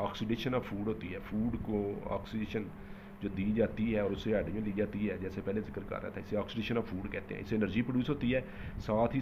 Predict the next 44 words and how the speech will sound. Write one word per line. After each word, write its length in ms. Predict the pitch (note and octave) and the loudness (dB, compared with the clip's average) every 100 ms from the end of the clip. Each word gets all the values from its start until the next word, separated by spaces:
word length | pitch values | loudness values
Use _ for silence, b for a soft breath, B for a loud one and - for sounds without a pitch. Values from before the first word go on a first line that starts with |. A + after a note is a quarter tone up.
| - | 0
सीओ 240 | A2 A#2+ | 4 4
टू 140 | B2+ B2 A2 | 6 4 4
carbon 240 | F#2+ G#2 | 4 4
dioxide 320 | A#2 A#2+ C3+ | 4 4 2
पैदा 200 | C3+ B2+ | 2 2
होती 200 | C#3 A#2+ | 2 4
है, 120 | B2 G2 | 2 4
Water 360 | G#2 - A#2+ A2+ - - - - - - | 2 2 -2 -4 -10 -10 -10 -10 -8 -6
के 60 | G2+ | -2
vapors 300 | F#2+ F#2 G#2+ G#2 | 0 0 0 0
बनते 300 | G#2 E2+ F#2+ | -2 -2 -2
हैं 280 | G2 F#2+ F2+ | -2 -2 -4
या 100 | F#2 - | -6 -6
थोड़ा 140 | F#2+ F#2 | -4 -4
सा 140 | F#2 | -2
water 200 | E2+ F#2+ | -2 -2
की 100 | G#2 | -2
मकदार 300 | F#2+ F2 F2+ | -2 0 0
बनती 340 | A2 - F2+ F#2 | 0 -2 -4 -6
है। 140 | F#2 - B B B B B - - - - | -8 -10 B B B B B -12 -10 -10 -6
और 380 | F#2 F#2 F#2+ - - - - - - | -2 -2 -2 -4 -8 -10 -12 -12 -6
इसमें 1000 | B2+ - - - - - - A2+ A2 A2 | -6 -6 -8 -8 -8 -8 -6 -4 0 2
mechanical 540 | G#2+ F#2+ G2+ A2 A2+ B2 | 0 0 0 2 2 4
अमल 180 | A2+ | 4
भी 140 | A#2 A#2+ A#2+ - | 2 2 0 -4
शामिल 340 | - G#2 G#2 A2+ | -4 -2 0 0
हैं 120 | A2+ | 2
और 80 | A#2 | 0
biochemical 600 | E2+ F#2 G2+ G#2 F#2 G2 | 0 2 2 0 -2 -2
process। 440 | G2 E2+ D#2+ - - - | -4 -6 -6 -8 -10 -6
Biochemical 500 | G2+ B2 B2+ B2+ B2+ | -2 0 0 0 0
का 80 | B2 | 0
मतलब 240 | A2 A2 | 0 2
है 60 | A#2 G#2 | 2 2
जिस्म 260 | A2 C3 | 0 0
के 120 | A#2 G#2+ | 0 2
अंदर 200 | F#2+ A2 | 2 2
होने 240 | G2+ G2 | 2 2
वाले 260 | G2+ F2+ F#2+ | 0 -2 -2
जो 100 | G2+ | -2
chemical 360 | G2+ G#2 G#2+ | -2 -2 0
reactions 400 | G2+ G#2+ - C3+ | 0 0 0 0
होते 220 | B2 - | 0 -2
हैं 100 | E2+ | -2